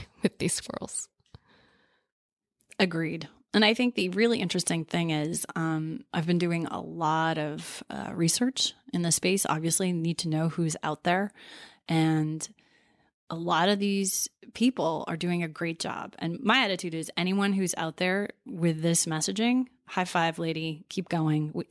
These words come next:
Speaker 2: the more the merrier. We need all of us to inspire and empower women to make more money so they can live the lives they wanna lead. Um, but at the same time, money's scary. Money makes people uncomfortable.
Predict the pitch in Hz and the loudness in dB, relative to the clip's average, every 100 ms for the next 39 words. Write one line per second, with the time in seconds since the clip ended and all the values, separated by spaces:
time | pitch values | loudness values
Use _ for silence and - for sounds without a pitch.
0 | - 180 180 180 190 170 165 160 160 151 | -12 -4 2 4 4 4 -2 -6 -6 -6
1 | 156 175 - 185 208 190 175 175 - _ | -8 -10 0 4 6 6 2 -2 -8 _
2 | - 196 185 160 170 - - - - - | 4 4 4 0 -2 0 0 -2 -10 -20
3 | - - - 175 165 - 165 160 170 170 | -20 -4 2 4 4 2 2 2 2 0
4 | 156 156 165 160 156 156 160 160 156 - | -2 -4 -4 -4 -2 0 0 -2 -6 -16
5 | - - - - - - 202 196 196 185 | -20 -14 -4 -4 -2 2 2 4 2 2
6 | 175 175 175 165 156 160 180 202 190 170 | 2 0 0 -2 -2 0 2 2 0 0
7 | 160 160 160 - 160 151 160 156 156 - | 0 0 -2 -2 -4 -4 -4 -6 -10 -14
8 | - 160 185 156 151 - - - - - | -4 2 2 0 -8 -12 -18 -20 -20 -20
9 | _ 180 165 156 156 214 _ - 208 202 | _ 0 0 0 -4 -10 _ 0 2 2
10 | 175 185 180 - 165 165 208 247 - - | 0 0 0 -2 -4 -2 -2 -4 -8 -20
11 | - _ - 202 277 294 - 156 143 160 | -20 _ -2 4 6 6 2 0 -2 -2
12 | 247 - _ - - - 190 208 226 226 | -4 -8 _ -20 -10 0 4 6 6 4
13 | - 202 170 160 160 160 - 175 190 233 | 0 -2 -2 -2 -2 -4 -4 -4 -2 -4